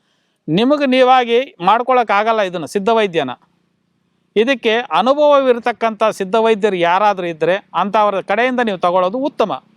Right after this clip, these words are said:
ಯಾಕೆಂತಂದ್ರೆ ಸಿದ್ಧ ವೈದ್ಯ ಅಂದ್ರೆ ನೀವು ಡೈರೆಕ್ಟಾಗಿ ಮನೆಗಳಲ್ಲಿ ಕೂತ್ಕೊಂಡು ಕೇಳ್ತಾರೆ ಕೆಲವರೆಲ್ಲ ಫೋನ್ ಮಾಡಿ, "ಸರ್ ನಾವು ಮಾಡ್ಕೋಬೋದಾ ಇದನ್ನ?" ಅಂತ. ಇಲ್ಲ, ನೀವು ಮಾಡ್ಕೊಳಕ್ಕಾಗಲ್ಲ ಇದು. ಇದು ಅನುಭವ,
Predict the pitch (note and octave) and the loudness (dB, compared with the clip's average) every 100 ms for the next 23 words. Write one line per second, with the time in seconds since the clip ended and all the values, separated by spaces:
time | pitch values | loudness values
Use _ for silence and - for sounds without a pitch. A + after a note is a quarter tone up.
0 | _ _ _ _ _ _ _ _ _ _ | _ _ _ _ _ _ _ _ _ _
1 | F#3+ G#3+ C4 C#4 B3+ A#3+ C#4 _ - - | -4 -2 0 0 2 0 -2 _ -6 -2
2 | A3 C4 C4+ C4 B3 B3 B3+ A#3+ A#3 A3+ | 0 2 2 2 0 0 -2 0 2 4
3 | A3 G3+ G#3+ B3 A#3+ B3 A3 G#3+ A#3 B3 | 4 2 0 0 -2 -2 0 -2 0 -2
4 | A#3+ A#3+ A3+ A#3+ A3+ A#3 B3+ B3+ A3+ A#3 | 0 -2 0 -2 0 0 0 -2 -2 0
5 | A#3 A#3 A#3 A3+ A#3+ A3+ F#3+ C#3+ _ _ | 2 2 0 2 2 0 -2 -4 _ _
6 | - A3+ B3 A#3 A3+ B3+ C4+ B3+ A#3 G#3+ | -2 0 2 2 2 2 2 2 2 0
7 | G3+ F#3 D3 B2 - G3 G3 E3+ G#3+ G#3+ | -2 -4 -4 -8 -2 0 0 0 -2 0
8 | A3 A3 G#3 G3 G#3 G3+ E3+ C3 B2 _ | 0 0 0 0 0 0 -2 -4 -8 _
9 | _ _ - G#3 A#3+ A#3 G#3+ A#3+ B3 B3 | _ _ -2 0 2 2 2 2 2 4